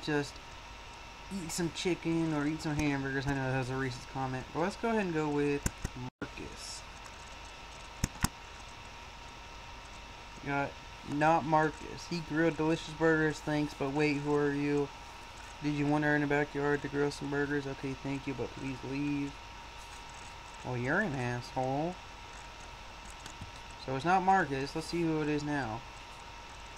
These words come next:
If it's Mister Dangerous Fire Dad that I didn't even talk about, I'm gonna be super pissed. Let's see.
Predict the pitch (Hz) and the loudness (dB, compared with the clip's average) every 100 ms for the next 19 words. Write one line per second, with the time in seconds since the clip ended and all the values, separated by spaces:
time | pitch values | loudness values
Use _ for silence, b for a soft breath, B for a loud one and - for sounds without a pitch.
0 | - - - - - - - - - - | -14 -14 -12 -12 -12 -12 -14 -14 -14 -14
1 | - - - - - - 147 208 226 - | -14 -14 -12 -12 -12 -6 -4 -2 -2 -4
2 | - 156 160 170 160 131 135 147 147 131 | -4 2 2 4 0 2 2 2 0 -2
3 | - 147 135 127 131 135 135 147 151 135 | 2 4 4 2 0 0 -2 0 0 -2
4 | 117 127 135 127 139 143 139 151 120 - | -4 -6 -6 -2 0 0 0 -2 -4 -6
5 | 127 110 113 127 123 127 - - - - | -8 -8 -6 -6 -6 -8 -12 -14 -14 -14
6 | - - - - - - - - - - | -14 -12 -12 -12 -14 -14 -14 -14 -14 -12
7 | - - - - - - - - - - | -12 -14 -12 -12 -12 -12 -14 -14 -14 -14
8 | - - 165 - 170 151 | -8 -6 -6 -2 0 2